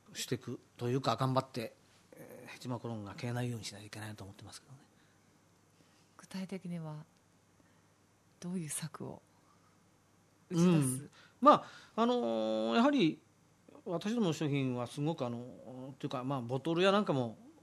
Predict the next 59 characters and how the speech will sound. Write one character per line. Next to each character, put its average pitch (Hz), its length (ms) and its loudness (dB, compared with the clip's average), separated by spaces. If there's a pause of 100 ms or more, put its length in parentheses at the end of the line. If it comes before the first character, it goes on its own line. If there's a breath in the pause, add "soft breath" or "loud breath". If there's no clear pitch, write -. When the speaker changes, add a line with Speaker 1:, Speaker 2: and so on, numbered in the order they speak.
(140)
Speaker 1:
あ - 40 -12
の、 127 180 -8
簡 156 220 -2
素 127 160 -4
で 110 100 -8
す - 60 -10 (120)
し、 113 280 -6 (400 soft breath)
そ - 120 -8
う 160 40 -2
い 175 40 -4
う - 20 -4
の 165 80 -2
に 117 80 -2
お 107 60 -4
金 117 180 -6
か 127 120 -8
け - 80 -18
て 120 100 -8
ま 107 160 -8
せ 123 120 -10
ん 107 120 -8
の 101 100 -12
で、 110 220 -10 (560 soft breath)
い 143 80 -6
い 135 40 -4
も 120 100 -4
の 110 80 -6
安 107 200 -8
く - 80 -20
と 113 100 -14
い 104 60 -14
う 107 40 -20
感 107 180 -14
じ 107 80 -16
で 107 100 -14
で 95 100 -18
す - 100 -16
ね、 120 200 -14 (320 soft breath)
そ - 140 -18
れ 123 60 -8
し - 100 -6
か - 80 -10
な 95 120 -10
い 139 40 -12
ん - 20 -12
じ 156 60 -12
ゃ 143 40 -10
な 104 100 -12
い - 20 -14
か 107 80 -18
な - 60 -18
と 98 100 -18
思 107 80 -12
い - 20 -12
ま 131 60 -12
す - 80 -16
け - 60 -16
ど 101 60 -14
ね。 107 60 -18